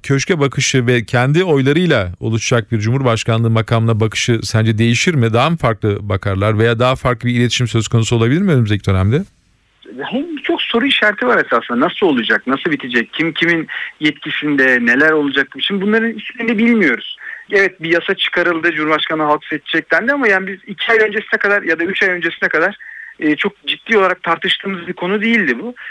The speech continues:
Speaker 2: E, yani tabii ki herkes, e, kendi tercihinden birinin oy vererek Cumhurbaşkanı'na git-, seçmesini ister ama bundan sonra neler olacak, ne bitecek, e, on Ağustos'tan sonra Türkiye'yi nasıl bir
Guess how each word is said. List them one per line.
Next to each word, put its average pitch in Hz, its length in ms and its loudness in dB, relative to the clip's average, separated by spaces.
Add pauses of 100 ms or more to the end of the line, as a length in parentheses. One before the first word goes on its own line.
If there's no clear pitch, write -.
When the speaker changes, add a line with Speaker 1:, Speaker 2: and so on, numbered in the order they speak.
(220)
Speaker 2:
E, - 100 -2
yani - 440 -2
tabii 262 200 0
ki 233 100 -2
herkes, 170 300 0
e, - 500 -12
kendi 185 360 -2
tercihinden 151 800 -2
birinin 139 400 -2 (340)
oy 160 220 2
vererek 131 400 0
Cumhurbaşkanı'na 131 580 -6
git-, 123 160 -12 (460)
seçmesini 123 480 -6
ister 175 420 -4
ama 165 260 0 (360)
bundan 175 300 0
sonra 202 280 -2
neler 160 280 0
olacak, 147 380 -2
ne 151 180 -2
bitecek, 165 480 -4 (380)
e, 135 260 0
on 180 240 0
Ağustos'tan 185 540 -2
sonra 170 360 -2
Türkiye'yi 180 380 -2
nasıl 185 260 -4
bir 156 240 -2